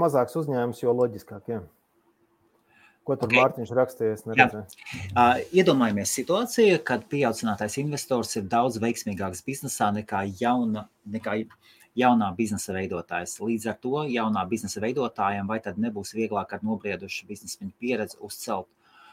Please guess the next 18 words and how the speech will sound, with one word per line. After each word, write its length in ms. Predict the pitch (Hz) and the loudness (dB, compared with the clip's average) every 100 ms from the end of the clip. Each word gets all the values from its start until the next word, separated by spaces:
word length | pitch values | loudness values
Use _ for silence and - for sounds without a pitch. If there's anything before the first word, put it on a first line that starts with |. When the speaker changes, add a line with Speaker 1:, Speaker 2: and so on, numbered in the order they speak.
| _ | _
Speaker 2:
ā, 140 | 107 104 98 - _ _ _ | -2 0 0 -4 _ _ _
to 140 | 120 104 | -4 -2
konkrēto 580 | - 123 123 120 98 101 | 0 0 2 0 0 -4
biznesu, 680 | 92 123 120 110 98 - - | -2 -2 0 -2 -2 -6 -10
ā, 400 | - 104 98 95 92 | -10 -8 -6 -8 -8
biznesu 520 | 123 113 104 - 104 | -8 -6 -6 -6 -6
un 80 | 98 | -6
no 160 | 95 98 | -6 -6
otras 260 | 113 107 | -6 -8
puses 380 | - 113 - - | -12 -10 -8 -8
būt 400 | 95 104 101 - - _ 101 | -10 -10 -12 -16 -20 _ -2
vinnestā? 560 | 110 104 - - 87 - - 110 | 0 0 -4 -6 -6 -8 -10 -8
Atvainojos 560 | - 104 92 87 - | -4 -6 -6 -8 -12
par 160 | 92 90 | -16 -16
tik 160 | 98 | -12
garu 240 | 92 104 101 | -4 -4 -4
jautājumu. 720 | 90 85 - - - 87 - - - | -8 -8 -10 -14 -18 -14 -16 -16 -16
Speaker 1:
Nu, 160 | 110 | -12